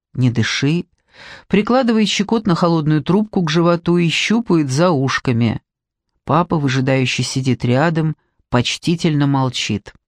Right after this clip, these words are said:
На стол он положил мандарины. Гостинец, который привез с железной дороги. Алочка несколько раз хрипло говорит: "А-а-а". Наконец доктор откладывает на блюдечко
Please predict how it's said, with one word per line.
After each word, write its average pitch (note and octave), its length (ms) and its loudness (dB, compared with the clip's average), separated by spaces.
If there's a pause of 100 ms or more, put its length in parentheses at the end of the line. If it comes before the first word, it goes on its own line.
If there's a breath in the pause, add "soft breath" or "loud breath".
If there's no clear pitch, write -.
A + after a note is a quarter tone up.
(600)
На D#3 200 2
стол B3+ 320 0
он G3 160 2
положил D#3 400 0
мандарины. C3+ 680 0 (680 loud breath)
Гостинец, G3+ 640 0
который D#3 340 0
привез E3+ 360 0
с D#3 40 -2
железной D#3 440 0
дороги. B2 560 -2
Алочка F3 480 0
несколько D#3 520 -2
раз G3 240 0
хрипло E3+ 400 -2
говорит: D#3 560 -2
"А-а-а". D#3+ 1040 2 (1300)
Наконец A3+ 580 2
доктор G#3 460 0
откладывает F3 720 0
на D#3 160 2
блюдечко C#3+ 600 0